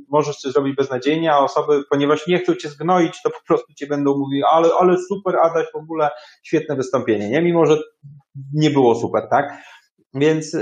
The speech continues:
więc, więc to są, powiedzmy, te minusy, dlatego tą informację zwrotną trzeba przez odpowiedni filtr brać, tak? I, i wiedzieć, że, że, że, że, że ona może nie być, em, super obiektywna. Ale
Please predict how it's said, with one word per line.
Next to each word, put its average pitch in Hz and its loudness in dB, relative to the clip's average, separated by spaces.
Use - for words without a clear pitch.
więc, 160 -6
więc 165 -6
to 175 0
są, 185 -2
powiedzmy, 175 -2
te 165 0
minusy, 180 -2
dlatego 165 2
tą 165 4
informację 160 -2
zwrotną 165 2
trzeba 151 -2
przez 143 -2
odpowiedni 143 -2
filtr 151 -4
brać, 101 0
tak? 131 -4
I, - -10
i 214 -16
wiedzieć, 131 -2
że, 113 0
że, 113 -4
że, 117 0
że, 104 2
że 113 2
ona 117 2
może 113 0
nie 110 -4
być, 107 -2
em, 107 -10
super 127 0
obiektywna. 113 0
Ale 185 2